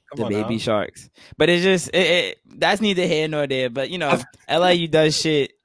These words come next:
Speaker 2: The, they do the right thing down the line when you're, when you're not there and you're not giving them money anymore. But whatever. Neither here or there. But, uh, so let's fast forward. So now you're in Atlanta, and w-, obviously everything in life happens for a reason. Obviously, I'm assuming you met your current wife in Atlanta, right?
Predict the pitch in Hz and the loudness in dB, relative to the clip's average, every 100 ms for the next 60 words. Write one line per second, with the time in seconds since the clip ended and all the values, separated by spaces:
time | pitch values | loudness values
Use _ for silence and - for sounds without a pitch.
0 | _ 139 139 170 202 170 165 160 - 156 | _ -2 0 2 4 4 2 0 -2 -6
1 | 131 135 139 127 127 127 120 117 117 - | -2 -2 -2 -2 -4 -4 -6 -8 -14 -8
2 | 123 123 120 113 131 135 131 120 117 120 | -4 -2 -4 -2 -2 0 -2 -4 -2 -2
3 | 113 113 113 107 113 110 104 104 104 101 | -2 -4 -4 -6 -6 -6 -6 -4 -6 -8
4 | 98 92 87 98 78 139 123 107 95 - | -8 -8 -4 -4 -2 0 0 -2 -8 -14
5 | - - 147 143 147 139 120 113 110 101 | -12 0 2 4 6 6 4 4 4 2
6 | 101 104 95 80 - _ _ _ 202 208 | 2 2 2 0 -6 _ _ _ 4 4
7 | 247 285 214 214 190 156 156 185 220 233 | 4 4 2 2 -2 -4 -4 -2 0 0
8 | 208 185 175 175 170 160 156 _ _ _ | -2 -2 -2 -2 -2 -4 -8 _ _ _
9 | _ _ _ _ _ _ 151 147 143 139 | _ _ _ _ _ _ -4 -2 -4 -8
10 | 143 120 _ _ _ 160 170 170 165 165 | -14 -16 _ _ _ -2 -2 -2 0 0
11 | 156 - _ - 202 302 294 254 208 190 | 0 -6 _ -2 0 2 2 0 2 2
12 | 190 180 175 156 151 156 139 196 180 160 | 2 0 -2 -6 -2 0 0 -2 -4 -4
13 | 156 147 151 147 147 151 196 185 165 160 | -4 -6 -6 -6 -6 -4 -2 0 -2 -2
14 | 156 147 151 - 165 143 143 135 131 131 | -4 -2 -4 0 -2 0 0 -2 -4 -6
15 | 123 120 120 120 139 | -4 -4 -2 0 0